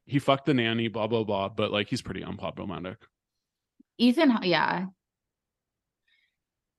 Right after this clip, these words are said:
Speaker 2: Um, who else is even
Speaker 1: I mean, like, Ben Stiller? I don't know.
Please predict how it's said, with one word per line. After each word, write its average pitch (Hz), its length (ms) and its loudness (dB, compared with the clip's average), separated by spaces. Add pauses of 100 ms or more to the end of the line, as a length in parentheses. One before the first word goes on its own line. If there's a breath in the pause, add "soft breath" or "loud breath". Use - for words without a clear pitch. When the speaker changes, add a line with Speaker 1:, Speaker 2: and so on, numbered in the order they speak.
(180)
Speaker 2:
Um, 185 1200 0 (480)
who 277 160 0
else 262 200 2
is 226 120 2
even 185 640 -2 (760)
Speaker 1:
I 113 60 0
mean, 110 180 4
like, 104 140 0 (140)
Ben 107 260 2
Stiller? 117 580 -2
I 95 60 -4
don't 95 180 -6
know. 123 200 -8